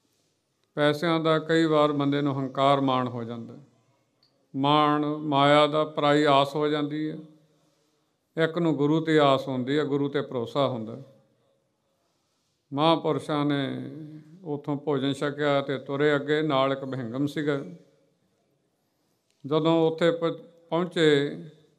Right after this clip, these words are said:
ਬਹੁਤ ਠਾਠਾ ਬਾਗਾ ਸੀ, ਬੜਾ ਪੰਡਾਲ ਸ਼ਾਮਿਆਨਾ ਲੱਗਿਆ। ਭੋਜਨ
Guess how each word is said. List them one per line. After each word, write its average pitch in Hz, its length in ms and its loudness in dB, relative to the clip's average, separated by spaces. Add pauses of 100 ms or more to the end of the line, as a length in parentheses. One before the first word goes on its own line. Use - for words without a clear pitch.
(1200)
ਬਹੁਤ 165 360 0
ਠਾਠਾ 156 500 0
ਬਾਗਾ 143 400 -2
ਸੀ, 151 420 -6 (440)
ਬੜਾ 139 720 0
ਪੰਡਾਲ 139 460 0
ਸ਼ਾਮਿਆਨਾ 139 600 0
ਲੱਗਿਆ। 135 720 2 (2500)
ਭੋਜਨ 139 640 -2